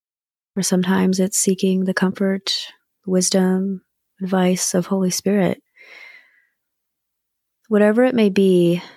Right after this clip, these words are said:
thank you, God, for helping the listener to find you in the way he or she needs to find you, and for creating that safe space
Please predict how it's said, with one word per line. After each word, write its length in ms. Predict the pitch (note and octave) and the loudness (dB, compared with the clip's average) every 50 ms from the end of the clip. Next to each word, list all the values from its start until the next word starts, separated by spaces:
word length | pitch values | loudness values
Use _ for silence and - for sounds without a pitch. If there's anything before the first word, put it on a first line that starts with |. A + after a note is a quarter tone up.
| _ _ _ _ _ - | _ _ _ _ _ -2
thank 260 | - G#3+ G#3+ A3 G#3+ | 0 0 2 2 0
you, 100 | - A#3 | 0 -2
God, 380 | G#3+ - F#3+ G3 G3 F#3 F#3 F#3 | 0 0 0 0 0 0 -2 -2
for 100 | - G3 | -2 -4
helping 440 | E3+ E3+ G3 G3+ - A3 A3 G#3+ G#3+ | -4 -2 -4 -4 -2 -2 0 0 0
the 80 | G#3 | 0
listener 760 | G3+ F#3+ F#3 - - G3+ G3 F#3 F#3 F#3 F#3 F3+ F3+ F3+ F#3 F3+ - _ _ _ _ _ - | 0 0 0 -2 -2 -2 -2 0 0 0 0 0 0 0 -2 -4 -8 _ _ _ _ _ -14
to 140 | - - F#3 | -10 -10 -10
find 480 | - - - G#3 G3+ G3+ G3+ G#3 G3+ G3 | -8 -4 -2 -2 0 2 2 2 2 2
you 260 | F#3 E3+ E3+ E3+ F3+ | 2 2 2 0 0
in 100 | F3 E3+ | 0 0
the 80 | F3 | 0
way 200 | F3 F3 E3+ E3+ | 0 0 0 0
he 240 | E3+ - F#3 F3+ F3 | 0 0 0 0 0
or 80 | E3+ E3+ | 0 -2
she 200 | - - F#3+ F3 | -2 -4 -2 -2
needs 360 | F3 F3+ F#3 F3+ F3 - - | 0 0 0 -2 -2 -4 -6
to 120 | - E3 | -10 -10
find 400 | - - - E3+ E3+ F3 F3+ F#3 | -10 -6 -4 -2 0 0 -2 -2
you, 300 | G3 G#3 G#3+ A3+ B3+ C4 _ _ _ _ _ - - - - - - _ _ _ _ - | 0 0 0 -2 -2 -4 _ _ _ _ _ -20 -20 -20 -20 -20 -20 _ _ _ _ -4
and 360 | F#3 F3+ F3+ F#3+ G3+ G3+ G3+ | -2 -2 0 -2 -2 -4 -6
for 160 | - - G3+ | -6 -6 -6
creating 600 | - - - G#3 F#3+ F3+ F3 F3+ F#3 F#3+ F3+ F3+ | -6 -4 -2 -2 0 2 2 2 2 0 0 0
that 200 | F#3 - - - | -2 -4 -6 -4
safe 500 | - - - F#3+ F3+ F3+ F3 F3+ - - - | -4 -2 0 0 2 2 2 0 -2 -4 -8
space 600 | - - - - F#3 - - - G#3 G3+ - | -6 -6 -4 -4 -4 -6 -4 -6 -6 -8 -8